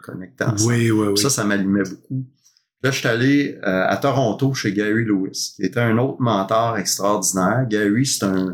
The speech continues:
Speaker 1: c'est un médecin. C'est un interniste, mais qui, euh, s'est spécialisé dans le diabète puis dans les lipides.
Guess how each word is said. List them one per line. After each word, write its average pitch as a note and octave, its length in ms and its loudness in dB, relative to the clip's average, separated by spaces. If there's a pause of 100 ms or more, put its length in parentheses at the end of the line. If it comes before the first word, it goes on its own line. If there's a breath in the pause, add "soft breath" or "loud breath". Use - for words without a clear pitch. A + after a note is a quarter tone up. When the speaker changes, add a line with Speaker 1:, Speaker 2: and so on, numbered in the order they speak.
Speaker 1:
c'est - 160 -6
un F#2+ 60 2
médecin. F#2+ 480 -2 (560)
C'est - 200 -8
un F#2+ 140 2
interniste, A#2+ 800 0
mais F#2+ 280 0
qui, F#2+ 340 -4
euh, F2+ 160 2
s'est F2+ 200 0
spécialisé G2+ 580 0
dans A2 160 0
le G2 40 2
diabète F#2 560 -2 (140)
puis - 100 -20
dans F2+ 140 0
les F2+ 140 2
lipides. G2 520 -4